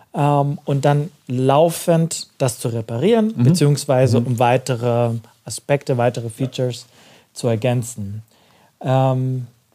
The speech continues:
Speaker 1: und deine Hypothese war oder ist, dieser Ansatz, dieser M-V-P-Ansatz, der wird von neuen Marken, von neuen Unternehmen,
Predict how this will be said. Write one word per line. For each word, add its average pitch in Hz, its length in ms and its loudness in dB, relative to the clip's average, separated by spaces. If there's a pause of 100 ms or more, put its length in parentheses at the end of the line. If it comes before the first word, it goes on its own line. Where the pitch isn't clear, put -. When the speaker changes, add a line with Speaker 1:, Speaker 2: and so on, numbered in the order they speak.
(160)
Speaker 1:
und 139 160 0 (380)
deine 208 300 4
Hypothese 175 800 0
war 156 320 0 (1160)
oder 117 220 -2
ist, - 340 -8 (440)
dieser 185 300 4
Ansatz, 180 580 -2 (800)
dieser 120 240 -4
M-V-P-Ansatz, 190 960 -2 (1080)
der 131 280 0
wird 143 380 -2
von 117 340 -2
neuen 175 300 4
Marken, 160 380 0
von 127 200 -8
neuen 147 240 -2
Unternehmen, 170 560 -2